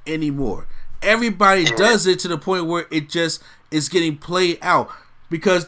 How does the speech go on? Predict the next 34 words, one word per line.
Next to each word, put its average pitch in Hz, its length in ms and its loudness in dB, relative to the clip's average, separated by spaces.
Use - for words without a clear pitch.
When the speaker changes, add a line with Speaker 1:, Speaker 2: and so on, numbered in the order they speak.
Speaker 1:
the, 165 140 0
the - 140 -6
person 240 240 4
who - 40 0
used 202 100 -2
to 175 60 -4
do 190 60 0
the 185 60 2
four 208 180 4
fifty 180 220 -6
Splash 220 240 0
back 190 140 -2
in 175 60 -2
the 160 60 -6
day 220 140 6
was 170 140 2
Too 233 220 -2
Cold 220 300 4
Scorpio. 165 640 2
He 359 220 8
brought 185 300 4
that 143 180 2
out. 98 280 -2
Speaker 2:
Wow. 107 460 8
Speaker 1:
And 180 320 2
now 202 520 6
the 165 120 -8
four 220 200 6
fifty 208 180 2
Splash 214 460 2
is 165 220 -2
a 151 120 0
dead 170 460 2
thing. 143 420 -2